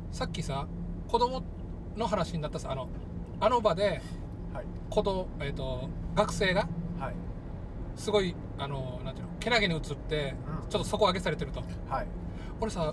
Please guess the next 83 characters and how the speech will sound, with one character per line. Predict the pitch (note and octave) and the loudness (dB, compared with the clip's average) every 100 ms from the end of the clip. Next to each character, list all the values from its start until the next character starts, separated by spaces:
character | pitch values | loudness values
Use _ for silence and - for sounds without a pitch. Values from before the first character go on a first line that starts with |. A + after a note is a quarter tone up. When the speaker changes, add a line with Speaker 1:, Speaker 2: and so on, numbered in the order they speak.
| D#3 | 0
Speaker 1:
上 | |
山 | D#4 D#4 | 0 0
さ | F3+ | -2
ん | |
も | C3 | 2
若 | G3 - D#4+ | 2 2 0
い | E4 | 2
も | B3 | 2
ん | F#3 | 0
だ | D3 | -2
か | C3+ | -2
ら、 | C#3+ | -4
そ | - D4+ | -2 -2
れ | |
す | - A#3+ | -2 0
ご | C4 | 4
い | |
あ | G3+ | 4
る | G3+ | 4
と | |
思 | D#3 | 2
う | D3 | 0
わ | - | -2
け | B2+ | -4
よ。 | - - - - - | -6 -6 -6 -6 -6
Speaker 2:
め | |
っ | D3+ | -6
ち | - | 0
ゃ | |
あ | D3+ | 0
る | |
と | - | 0
思 | - | -4
い | |
ま | - | -6
す。 | - D3 | -6 -4
Speaker 1:
う | |
ん。 | C#3 - - - - - - | -4 -4 -6 -6 -6 -6 -4
だ | A#3+ | -2
か | |
ら | G3 | -2
こ | - C4+ | -4 -2
れ、 | |
あ、 | A3 E3 - - - - - - - - | -2 -2 -6 -6 -6 -6 -6 -4 -6 -4
う | - - - E3+ | -4 -4 -4 -2
ん？ | |
あ | |
の、 | E3+ E3 | 0 0
だ | |
か | E3 | 0
ら、 | - - - | 0 -4 2
あ | B3+ | 4
る | E4 | 4
ん | E4+ | 4
だ | |
っ | B3+ | 2
た | |
ら | D#3+ | 2
も | |
う | D3+ | 0
使 | - | 0
っ-、 | C#4 | -2
使 | - - | -2 2
っ | A#3 | 2
て | G#3+ | 2
か | D#3+ | 0
ら | C#3+ | 0
さ、 | B2+ A#2+ - - - | -4 -6 -6 -6 -4
Speaker 2:
は | - B2+ | -4 -4
い。 | - - - - F#3 | -4 -6 -6 -6 -4
Speaker 1:
や | |
っ | G3+ | 0
た | G#3 | 2
方 | F3 | 4
が | |
い | E3+ | 2
い | |
と | F3+ | 2
思 | D#3 | -2
う | |
わ | C#3 | -2
け | |
さ。 | - D3+ | -2 -4